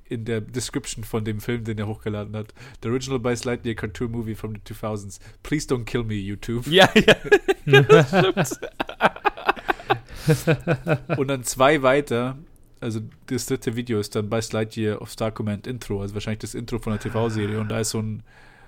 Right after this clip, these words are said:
Speaker 1: blauhaarige, äh, nee, so blau, äh, häutige Ginger,
Speaker 2: Mhm.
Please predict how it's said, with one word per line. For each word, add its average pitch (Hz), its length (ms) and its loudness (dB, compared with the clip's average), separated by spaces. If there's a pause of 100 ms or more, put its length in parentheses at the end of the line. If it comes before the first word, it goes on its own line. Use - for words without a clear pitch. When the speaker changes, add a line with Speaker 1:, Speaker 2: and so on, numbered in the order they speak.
(340)
Speaker 1:
blauhaarige, 113 1080 2
äh, 110 180 0
nee, 110 340 -2
so 107 260 -4
blau, 113 580 -2
äh, 110 360 -12 (260)
häutige 104 760 -4 (960)
Ginger, 110 420 -2
Speaker 2:
Mhm. 117 160 4